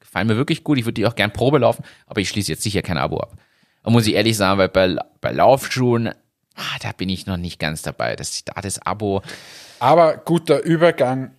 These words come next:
Speaker 2: zu was anderem, was wir jetzt auch für nächste Woche ankündigen.
Speaker 1: Ja.
Speaker 2: Wir wurden angefragt bezüglich einem Weinabo.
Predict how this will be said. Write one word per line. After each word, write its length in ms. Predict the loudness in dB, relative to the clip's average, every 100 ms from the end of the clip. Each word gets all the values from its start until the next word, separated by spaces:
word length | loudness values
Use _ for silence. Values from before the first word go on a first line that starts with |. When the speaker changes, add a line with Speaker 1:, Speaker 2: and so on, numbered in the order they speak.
| _
Speaker 2:
zu 280 | 2 2 2
was 160 | -2
anderem, 440 | 0 0 2 2 2
was 180 | 0 0
wir 120 | 0
jetzt 240 | -2 -2
auch 140 | 0 0
für 140 | -2
nächste 340 | -2 -2 0 0
Woche 240 | 0 0
ankündigen. 580 | -2 -2 0 0 -2 -4 -12 _ _ _ _ _ -20
Speaker 1:
Ja. 200 | -6 2
Speaker 2:
Wir 380 | 6 6 4
wurden 580 | 4 4 4 0 0 -2 -6 _ _ _ _ -6
angefragt 720 | -2 0 -2 -2 -2 -4 -6
bezüglich 540 | -10 -6 -8 -8 -8
einem 260 | -6 -8 -8 _
Weinabo. 1120 | -12 -2 2 4 2 -2 -6 -6 -6 -6